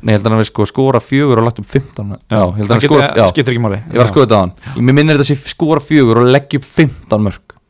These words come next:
Speaker 1: Hann er að koma að nítján mörkum.
Speaker 2: Þetta er svaðalegt.
Speaker 1: Hann er, nei, veist, horfum bara kalt á þetta.
Speaker 2: <laughs>
Speaker 1: Hann er, s-,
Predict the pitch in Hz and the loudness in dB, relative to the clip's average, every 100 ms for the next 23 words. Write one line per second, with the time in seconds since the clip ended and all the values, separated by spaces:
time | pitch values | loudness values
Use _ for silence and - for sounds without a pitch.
0 | _ _ _ _ - 127 127 123 147 156 | _ _ _ _ -4 0 0 -2 -4 -2
1 | 147 147 151 156 170 180 196 190 - 98 | -2 -4 -4 -2 2 4 2 0 -4 0
2 | 101 143 - - 104 - 104 95 - 95 | 2 0 -4 -10 -10 -12 -12 -10 -8 -6
3 | 92 87 85 - - 135 147 147 156 143 | -6 -8 -12 -14 -2 -2 -2 -4 -4 -4
4 | - 160 143 _ _ _ - 131 190 285 | 0 -2 -2 _ _ _ -4 2 2 2
5 | 123 110 196 - 220 226 123 95 - 117 | 0 -2 -4 -2 2 2 -2 -14 -12 -12
6 | - _ - 156 160 _ - - - | -12 _ -2 0 0 _ -14 -10 -12